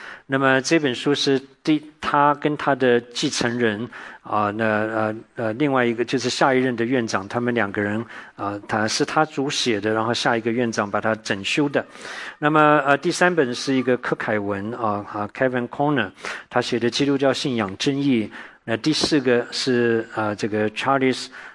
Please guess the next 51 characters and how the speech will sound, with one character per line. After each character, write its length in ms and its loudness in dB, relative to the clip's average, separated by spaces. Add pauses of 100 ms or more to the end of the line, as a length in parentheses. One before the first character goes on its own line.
(140)
Ray， 400 2
呃， 420 -6
呃， 200 -2
Ray 280 2
Ray 320 2
啊， 160 -2
他 160 -2
是 460 0
写 240 0
基 180 -2
础 200 -4
神 260 -2
学。 240 -4 (360)
那 100 2
么 120 6
我 60 6
后 140 4
来 120 8
觉 180 2
得 120 4
我， 160 2
我 140 2
这 120 2
两 200 4
本 140 0
也 120 0
介 180 0
绍 200 -2
你 120 -2
们 160 -4
好 160 -2
了， 120 0
因 140 0
为， 200 2 (320)
啊， 180 0
有 140 4
一 40 4
些 160 2
是 120 -2
博 180 -2
讯 160 -2
的 100 0
学 220 0
员， 400 0 (120)
那， 280 -2
那 100 0
么 120 2
在 140 2
网 200 -2
络 120 2
上， 280 0